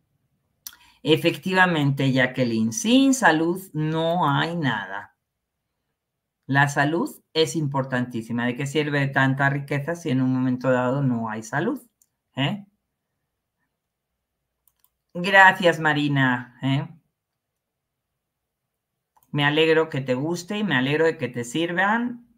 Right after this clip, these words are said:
todo lo que hacemos en esta clase, ¿m? Mm.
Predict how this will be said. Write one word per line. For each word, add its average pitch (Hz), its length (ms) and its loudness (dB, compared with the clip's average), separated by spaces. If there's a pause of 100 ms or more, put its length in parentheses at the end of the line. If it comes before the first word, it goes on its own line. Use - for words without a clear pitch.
(120)
todo 175 420 6
lo 135 220 -2
que 135 100 -4
hacemos 139 580 -2
en 131 140 -4
esta 123 600 -4 (320)
clase, - 1600 -8
¿m? 156 300 -6 (4000)
Mm. 180 1500 -4